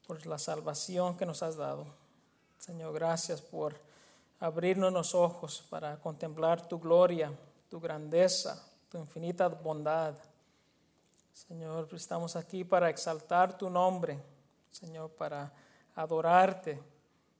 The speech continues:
Señor, porque eres digno. Señor, guíanos ahora por medio de tu palabra, Señor. Ayúdanos a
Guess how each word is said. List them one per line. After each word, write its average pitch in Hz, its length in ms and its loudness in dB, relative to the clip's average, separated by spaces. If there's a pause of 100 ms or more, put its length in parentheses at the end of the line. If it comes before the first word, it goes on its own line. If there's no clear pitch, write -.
Señor, 165 340 -8
porque 156 320 0
eres 170 260 4
digno. 175 420 -2 (1700)
Señor, 170 400 -6
guíanos 185 460 2
ahora 180 440 4
por 160 140 -4
medio 170 240 -6
de 156 160 -2
tu 190 280 -10
palabra, 170 540 2
Señor. 156 400 -10
Ayúdanos 170 400 -6
a 147 240 -4